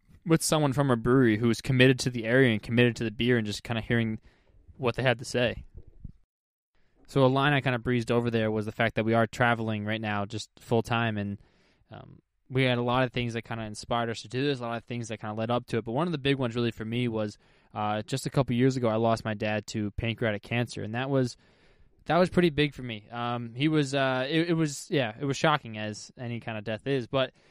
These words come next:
it is, um, you know, it, it was pretty scary because he was pretty young, he was in mid-fifties, and we're like, "Hey, life's way too short. We can't wait for retirement. You know, if we wanna do something like this, we gotta do that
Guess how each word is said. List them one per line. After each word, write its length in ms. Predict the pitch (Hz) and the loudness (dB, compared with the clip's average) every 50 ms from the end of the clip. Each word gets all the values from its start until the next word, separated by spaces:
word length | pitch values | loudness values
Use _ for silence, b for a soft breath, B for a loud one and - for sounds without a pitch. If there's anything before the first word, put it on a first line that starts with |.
| b b b b _ | b b b b _
it 180 | - 139 135 131 | -6 -4 -4 -2
is, 160 | 135 131 127 | -4 -4 -2
um, 480 | 139 135 131 127 123 120 120 120 113 113 _ _ _ _ _ _ _ _ _ _ _ _ _ _ _ _ _ _ _ - - | -2 0 0 0 -2 -4 -6 -8 -12 -14 _ _ _ _ _ _ _ _ _ _ _ _ _ _ _ _ _ _ _ -12 -6
you 120 | 156 139 | -2 0
know, 160 | 131 131 135 143 | 2 2 2 2
it, 200 | 151 143 151 165 | 2 2 2 2
it 40 | |
was 180 | 151 147 147 - | 2 2 0 0
pretty 200 | - - 196 190 | 0 -2 -2 0
scary 300 | - - - 147 147 147 | 0 0 2 2 4 2
because 200 | 143 139 127 - | 2 0 0 2
he 60 | 165 | 4
was 100 | 165 156 | 4 4
pretty 200 | - - 160 139 | 4 2 2 4
young, 140 | 131 127 139 | 4 4 2
he 40 | 139 | 2
was 100 | 123 113 | 0 -2
in 100 | 113 117 | -2 -2
mid-fifties, 680 | 127 123 - - 131 139 135 - - 120 113 110 107 | -4 -4 -2 -2 -2 -2 -2 -2 -2 -2 -2 -2 -4
and 140 | 117 110 113 | -6 -8 -6
we're 100 | 117 117 | -4 -4
like, 180 | 117 113 110 104 | -4 -4 -4 -4
"Hey, 300 | 143 143 139 123 107 - - - _ _ _ _ _ _ - | -2 -2 -2 -4 -6 -10 -16 -20 _ _ _ _ _ _ -10
life's 300 | 123 117 131 156 151 131 | -4 -2 0 0 0 0
way 260 | 123 113 123 123 143 | 0 2 2 2 2
too 220 | 143 - - 147 135 | 0 0 0 -2 0
short. 340 | - - 127 123 127 120 | 0 2 4 4 4 4
We 100 | 104 107 | 2 -2
can't 260 | - - - 139 127 127 | -6 -2 -2 -2 0 -2
wait 160 | 139 147 - | -4 -4 -2
for 100 | 147 139 | -2 -4
retirement. 480 | 127 117 - - 127 135 139 123 110 | -4 -4 -4 -2 -2 -2 -2 -2 -4
You 60 | 110 107 | -6 -6
know, 160 | 110 107 107 | -6 -6 -6
if 80 | 107 | -4
we 80 | - 139 | -2 0
wanna 180 | 156 165 143 127 | 0 0 0 0
do 100 | 123 127 | -2 -4
something 280 | - - 135 113 113 | -4 -4 -4 -2 -2
like 80 | 127 143 | -2 -2
this, 80 | 127 | -2
we 80 | 113 127 | -2 -2
gotta 100 | 156 147 | -2 0
do 100 | 135 131 | 0 -2
that 180 | 123 120 104 - | -2 -4 -6 -8